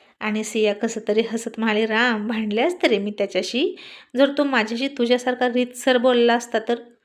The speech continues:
पण कुत्रे कुठे रीतसर बोलतात, ते तर सरळ भुंकतात आणि चावतात आणि त्यांच्यावर आपल्याला पुन्हा केसही करता येत नाही,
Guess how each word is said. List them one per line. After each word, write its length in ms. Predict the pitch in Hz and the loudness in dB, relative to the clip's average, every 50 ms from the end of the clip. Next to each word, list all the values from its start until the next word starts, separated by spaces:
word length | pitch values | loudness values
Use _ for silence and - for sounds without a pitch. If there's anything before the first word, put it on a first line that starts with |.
| _ _ _ _ _ _ - | _ _ _ _ _ _ -4
पण 120 | 233 226 | -4 -4
कुत्रे 380 | 220 - 240 220 226 214 208 190 | -2 -2 -4 -4 -4 -4 -4 -4
कुठे 300 | 190 - 214 208 233 254 | -4 -4 -2 2 2 2
रीतसर 400 | 254 269 254 262 - 277 262 247 | 2 0 -4 -4 0 0 0 2
बोलतात, 420 | 240 254 247 233 233 - 233 226 226 - - - - _ _ _ _ | 2 2 2 2 2 0 0 0 0 -4 -14 -20 -20 _ _ _ _
ते 40 | 247 233 226 | -4 -2 0
तर 80 | 226 | 0
सरळ 240 | 226 - 254 233 233 | 0 2 2 2 2
भुंकतात 460 | 233 233 254 240 208 208 - - - | 4 4 2 2 2 -2 -8 -4 -2
आणि 140 | 233 233 247 | -2 -2 -2
चावतात 440 | 247 - - 233 185 180 - - - - - _ _ _ _ _ _ - - _ _ _ _ | -2 0 0 0 0 0 -2 -8 -8 -8 -12 _ _ _ _ _ _ -20 -20 _ _ _ _
आणि 140 | 240 240 254 | -2 -2 0
त्यांच्यावर 480 | 247 269 247 240 226 - 240 233 240 | 2 2 2 2 2 2 2 2 4
आपल्याला 280 | 240 226 226 214 220 233 | 2 2 2 2 2 2
पुन्हा 240 | 233 254 247 247 233 240 - | 2 0 -2 -2 -2 0 2
केसही 400 | 254 247 247 - 226 196 220 233 | 0 0 0 0 -4 -4 -4 -2
करता 300 | - 233 214 220 - 196 | 0 0 0 2 2 2
येत 160 | 196 190 190 | 2 2 0
नाही, 280 | 208 214 196 175 208 | -4 -8 -8 -8 -12